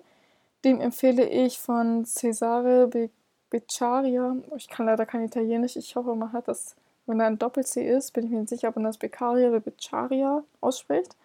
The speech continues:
Aber genau, Cesare Beccaria hat siebzehnhundertvierundsechzig das bedeutende rechtsphilosophische Werk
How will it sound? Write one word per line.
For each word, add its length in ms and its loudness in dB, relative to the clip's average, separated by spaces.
Aber 140 4
genau, 200 2
Cesare 480 0
Beccaria 840 2
hat 240 2
siebzehnhundertvierundsechzig 1600 0
das 200 -2
bedeutende 560 2
rechtsphilosophische 920 -2
Werk 360 0